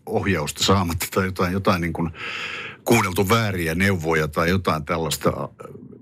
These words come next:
montakin tapausta, josta kaikki tietää, äh, on. Niin se on musta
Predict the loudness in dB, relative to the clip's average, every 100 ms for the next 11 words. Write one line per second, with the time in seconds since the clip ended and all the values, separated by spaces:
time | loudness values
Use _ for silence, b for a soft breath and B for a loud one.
0 | -20 -20 -4 0 2 2 0 0 2 4
1 | 2 0 -2 -2 0 0 2 2 0 2
2 | 2 2 -2 -2 -10 -18 -18 -20 -20 _
3 | -14 -8 -8 -6 2 4 4 2 -4 B
4 | B B -2 0 4 4 2 0 -2 -4
5 | -8 -6 -2 -2 -2 -4